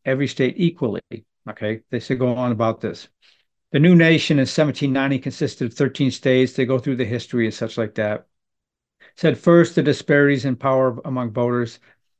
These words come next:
in different states have widened as states have grown unevenly. And so what they're talking about here is really the population growth in the different states.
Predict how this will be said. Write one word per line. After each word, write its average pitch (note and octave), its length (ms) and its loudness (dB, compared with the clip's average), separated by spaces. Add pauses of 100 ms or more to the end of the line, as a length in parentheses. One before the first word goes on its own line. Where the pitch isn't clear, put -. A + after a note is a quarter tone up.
(220)
in C#3 120 -2
different C3 300 0
states - 460 -2 (180)
have B2 160 -4
widened C3+ 360 2
as A#2 80 -2
states - 320 -2
have A2+ 120 -6
grown B2 400 -2
unevenly. C3 640 -4 (920)
And C#3+ 80 -10
so D#3+ 140 2
what E3 120 6
they're D3+ 100 0
talking G3 380 0
about A#2+ 180 0
here B2 200 -2
is A2+ 120 -10
really C#3+ 380 -2 (380)
the B2 80 -10 (500)
population C#3+ 640 -2
growth G#2 320 -10
in C3 80 -4
the B2 80 -4
different B2+ 320 -2
states. - 480 -4